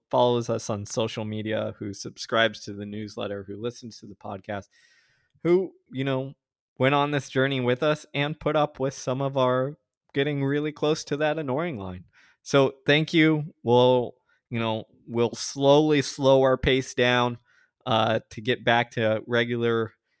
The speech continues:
you know, Brad and Steve value, uh, without as many pitches. But as Brad mentioned, you know, if you listen to this whole hour, now you know, now you know why it's important. So if you haven't,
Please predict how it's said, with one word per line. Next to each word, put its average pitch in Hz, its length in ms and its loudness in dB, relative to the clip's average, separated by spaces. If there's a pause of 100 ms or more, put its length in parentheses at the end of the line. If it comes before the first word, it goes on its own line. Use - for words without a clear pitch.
(200)
you 113 80 -8
know, 113 100 0
Brad 117 340 0
and 113 140 -4
Steve 113 400 -4
value, 113 960 0 (100)
uh, 104 220 -2
without 123 360 0
as 117 140 -6
many 113 240 -4
pitches. 117 460 0
But 123 260 2 (1120)
as 156 180 6
Brad 147 300 4
mentioned, 120 640 -2 (100)
you 123 100 -4
know, 113 260 0
if - 260 -4
you 110 320 0
listen 135 360 0
to 131 120 -4
this 113 220 0
whole 123 420 4
hour, 113 420 4
now 123 280 2
you 127 160 0
know, 107 400 2 (180)
now 123 160 0
you 135 120 -2
know 123 140 0
why 110 240 2
it's 104 180 -4
important. 107 520 -8
So 104 440 0
if 110 280 -8
you 113 160 -8
haven't, 117 400 2